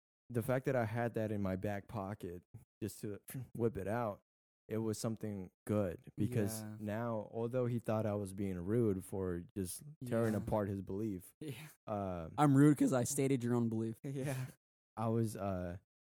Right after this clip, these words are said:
Speaker 1: you know, uh, he might have gone home and thought about, like,
Speaker 3: Right.
Speaker 1: okay, why? I mean, that guy made kinda sense, right?
Speaker 3: Yeah.
Speaker 1: That guy made some sort of sense.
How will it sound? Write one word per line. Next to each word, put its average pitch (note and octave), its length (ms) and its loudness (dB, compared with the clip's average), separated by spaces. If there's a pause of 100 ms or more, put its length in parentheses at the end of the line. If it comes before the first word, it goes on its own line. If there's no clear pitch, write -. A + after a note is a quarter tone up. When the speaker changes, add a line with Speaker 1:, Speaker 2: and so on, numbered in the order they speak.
(260)
Speaker 1:
you A#2 120 2
know, F#2+ 260 -2
uh, G2 140 -4 (100)
he B2+ 140 0
might A#2+ 180 2
have A2 120 0
gone G#2+ 200 -2
home A#2+ 240 -4
and F2+ 120 -8
thought F#2+ 200 -4
about, E2 340 -10 (380)
like, G#2 100 -2
Speaker 3:
Right. C3+ 180 2 (120)
Speaker 1:
okay, G2+ 140 -6
why? F#2 360 -6 (460)
I G2+ 80 -10
mean, F#2+ 220 -6
that G2 140 -4
guy G2+ 120 -6
made G2 220 -4
kinda B2 260 -6
sense, F#2+ 500 -8 (180)
right? G#2 220 -4
Speaker 3:
Yeah. A#2+ 220 0
Speaker 1:
That A2 140 0
guy A#2 120 0
made A2 220 0
some A#2+ 180 -2
sort B2 280 -2
of G2+ 80 -10
sense. G2+ 480 -10